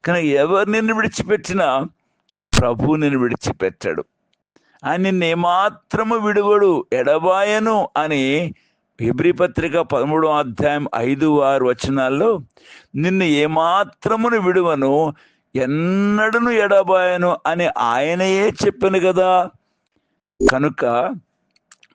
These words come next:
"ప్రభువు నాకు సహాయుడు, నరమాత్రుడు నాకేమి చేయగలడు?" అని మంచి ధైర్యముతో చెప్పగల వారమై ఉన్నాము అని గ్రంథకర్త అయిన పౌలు గారు చెప్తూ ఉన్నారు.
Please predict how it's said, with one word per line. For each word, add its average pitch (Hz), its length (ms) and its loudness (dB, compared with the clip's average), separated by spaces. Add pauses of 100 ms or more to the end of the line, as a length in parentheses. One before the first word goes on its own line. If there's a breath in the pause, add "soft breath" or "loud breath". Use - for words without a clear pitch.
(140)
"ప్రభువు 160 520 2
నాకు 202 340 0
సహాయుడు, 160 880 0 (420 soft breath)
నరమాత్రుడు 180 760 0
నాకేమి 190 580 0 (160)
చేయగలడు?" 190 720 2 (100)
అని 180 180 -2
మంచి 185 640 -2
ధైర్యముతో 175 680 0
చెప్పగల 156 520 0
వారమై 143 540 2
ఉన్నాము 135 640 0 (840)
అని 120 240 -4
గ్రంథకర్త 110 580 -4
అయిన 110 120 0
పౌలు 131 400 0
గారు 120 220 0 (120)
చెప్తూ 92 340 -4
ఉన్నారు. 80 340 -4